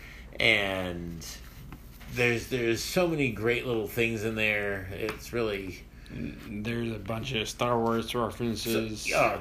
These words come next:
Speaker 1: tons of Star Wars references. Really, yeah. Matter of fact, uh, Kevin Smith has to use the Force in order to save the day.
Speaker 2: Yeah, it's got
Speaker 1: Yeah.
Speaker 2: fat Ethan Suplee or
Speaker 1: It does. Fat Ethan Suplee trying to find the sailboat.
Speaker 2: Yeah.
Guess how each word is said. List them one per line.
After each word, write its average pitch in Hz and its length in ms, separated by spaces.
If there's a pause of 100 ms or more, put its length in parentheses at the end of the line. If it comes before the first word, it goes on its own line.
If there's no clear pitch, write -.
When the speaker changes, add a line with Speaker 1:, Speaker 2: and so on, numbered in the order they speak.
(120)
Speaker 1:
tons 151 320
of 113 40
Star 117 280
Wars 110 260
references. 98 960
Really, 117 480
yeah. 123 400
Matter 107 160
of 107 60
fact, 117 340
uh, 110 300
Kevin 123 240
Smith 120 220
has 117 220
to 110 60
use 113 220
the 110 60
Force 131 420
in 101 80
order 107 260
to 101 320
save 117 340
the - 80
day. 117 460
Speaker 2:
Yeah, 107 200
it's 92 280
got 107 240
Speaker 1:
Yeah. 98 60
Speaker 2:
fat 110 400
Ethan 113 480
Suplee 123 760
or 92 180 (340)
Speaker 1:
It 90 120
does. 131 380
Fat 117 260
Ethan 117 240
Suplee 127 420
trying 113 220
to 113 60
find 120 260
the 104 60
sailboat. 113 540 (220)
Speaker 2:
Yeah. 110 180